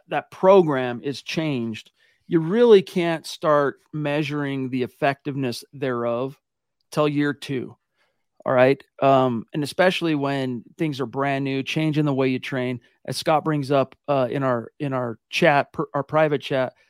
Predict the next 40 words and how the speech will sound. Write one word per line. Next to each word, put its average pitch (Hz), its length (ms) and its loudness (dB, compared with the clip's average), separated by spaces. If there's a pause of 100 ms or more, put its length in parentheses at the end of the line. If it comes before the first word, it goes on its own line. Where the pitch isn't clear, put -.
(160)
they're 143 100 -4
gonna 165 200 2
be 147 160 4
early 156 560 0
injuries. 120 580 -6 (140)
Next 147 260 -4
year 147 140 0
is 131 100 -4
the 131 80 -10
better 131 240 -2
tell 131 400 0
for 135 160 -10
the 131 100 -6
effectiveness 127 640 -4
of 123 140 -4
the 120 80 -6
new 117 160 -6
staff. 131 460 -2 (500)
Plus, 190 540 4
Cloud 175 280 6
Nine, 160 340 0 (120)
love 165 240 2
you, 160 100 0
appreciate 180 500 0
you, 113 80 -4
big 123 180 -6
dog. 120 340 -4
But 165 340 0 (160)
if 143 140 -10
he's 135 160 -10
always 196 300 0
hurt 156 240 -2
and 139 120 -2
he's 127 140 -4
overpaid, 131 640 -6 (680)
he - 140 -12
underperforms, 139 760 -4
he 123 80 -12
drops 135 320 0
passes, 120 640 -8